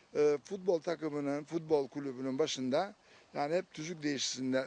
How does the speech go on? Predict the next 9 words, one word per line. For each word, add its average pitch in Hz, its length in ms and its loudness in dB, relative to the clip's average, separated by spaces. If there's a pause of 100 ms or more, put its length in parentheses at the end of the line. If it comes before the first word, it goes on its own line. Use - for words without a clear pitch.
derdim. 131 420 0
Bir 160 100 2
futbol 165 460 4
kulübü 139 320 -8
olsun, 160 400 -10
basketbol 160 480 -4
kulübü 127 260 -8
olsun. 117 340 -10 (360)
Başkanı, 147 560 2